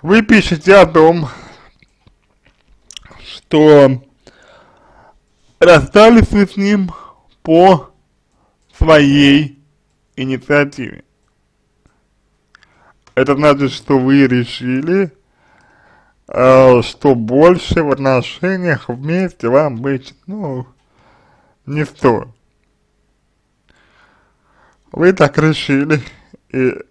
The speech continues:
это, безусловно, ваше право.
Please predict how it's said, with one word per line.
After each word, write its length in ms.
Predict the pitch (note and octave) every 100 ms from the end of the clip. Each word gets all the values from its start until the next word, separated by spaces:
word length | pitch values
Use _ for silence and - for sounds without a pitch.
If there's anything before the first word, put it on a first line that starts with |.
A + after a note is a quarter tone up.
| -
это, 640 | D3+ E3 F#3 E3+ D#3+ -
безусловно, 960 | A2 B2+ B2 A#2+ C#3 C#3+ C#3+ C#3+ C#3 -
ваше 560 | G#2+ B2 A#2 A2+ B2+ A#2 _ _ _ -
право. 420 | C#3 A#2+ -